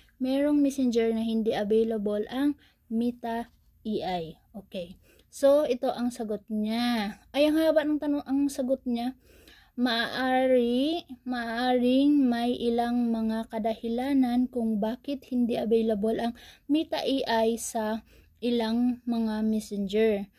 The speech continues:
Narito ang ilang posibleng dahilan. One, limitasyon ng kul-, ng teknolohiya. Hindi lahat ng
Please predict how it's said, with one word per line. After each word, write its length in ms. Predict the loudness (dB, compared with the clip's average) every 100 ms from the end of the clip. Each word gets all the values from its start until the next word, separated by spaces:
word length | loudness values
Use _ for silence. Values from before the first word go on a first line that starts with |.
| _ -6
Narito 560 | -2 0 0 2 2
ang 240 | 2 0 -2
ilang 400 | 0 0 0 -4
posibleng 640 | -8 -6 -6 -2 -2 -2
dahilan. 720 | -4 -4 -2 0 0 -2 -10 _ _ _ _ _ _ _ _ _
One, 560 | 0 2 4 2 -2 -6 -20 _ -2
limitasyon 800 | 4 4 2 -6 -4 2 4 4
ng 180 | 4 0
kul-, 320 | 0 -2 -2 _ _ _ _ 2
ng 180 | 4 4
teknolohiya. 1040 | 0 -2 0 2 2 0 -2 0 -2 -4 -10 _ -20 _ _ _ _ _ _ _ _ _ _ _ -4
Hindi 560 | 4 4 4 2 2
lahat 480 | 0 0 -2 -4 -4
ng 160 | -4